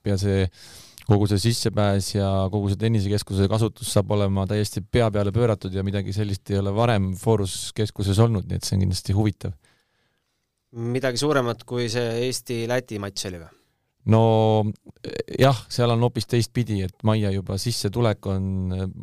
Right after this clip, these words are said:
Speaker 1: maja tagu-, tagantpoolt ja suured avatud alad ja vippalad, mida ei olnud ka Eesti-Läti matši ajal, et see on täitsa teistmoodi. Kindlasti, et nii, et, eh, soetage pilet õigeaegselt ja tulge, tulge vaatama.
Speaker 2: Jah, et kurb oleks ju, et,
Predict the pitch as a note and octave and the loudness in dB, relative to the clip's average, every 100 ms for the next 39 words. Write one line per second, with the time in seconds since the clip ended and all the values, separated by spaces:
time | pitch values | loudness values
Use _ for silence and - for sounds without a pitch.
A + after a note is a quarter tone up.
0 | E2 G2 G2+ F#2+ A2 G2+ F#2+ - A2 G2+ | -8 -4 -2 0 -2 -2 -4 -2 -2 -2
1 | - G2 F2 G2 F#2+ G#2+ G2 A2 G#2 - | -4 -8 -6 -6 -2 -2 0 0 -2 -4
2 | F#2+ G2 F#2+ F#2 G#2 - G#2 F#2+ F#2 F#2+ | -6 -4 -4 -6 -8 -6 -2 0 0 -2
3 | F2+ G2 F#2+ G2 G2 - G#2 - G#2 G#2+ | -2 -2 -2 -2 -2 -4 -6 -2 -4 -2
4 | F#2 F2 - F#2 F2+ F#2 - F#2+ F#2 E2+ | -4 -4 -4 -4 -4 -6 -2 2 2 2
5 | F#2+ - G2+ G2+ G#2 F#2+ F2+ - _ - | 0 4 2 2 0 0 -2 -12 _ -20
6 | - - - A2 G2 - F#2 G2 G2 - | -20 -14 -2 0 0 0 4 6 4 2
7 | G#2+ G2 G2 G2 G2 F#2 - - - - | 0 2 2 0 -2 -4 -8 -20 -20 -20
8 | - - E3 F#3 D#3+ C3+ B2+ B2+ F3+ A#2+ | -16 -2 2 4 4 2 2 2 2 2
9 | - - A2+ B2 A2 G#2 - F#2 - G#2 | -2 -4 0 2 2 2 0 -6 -4 -4
10 | A2 G#2 A#2 A2+ A2+ - F2+ - - - | -2 0 0 0 0 0 -6 -6 -16 -20
11 | _ _ _ _ _ - C#3 D3+ A#2+ C#3+ | _ _ _ _ _ -6 -2 -2 0 0
12 | C3+ F3+ D3 D3 C3+ - C#3+ C3 | 4 4 6 6 6 4 2 2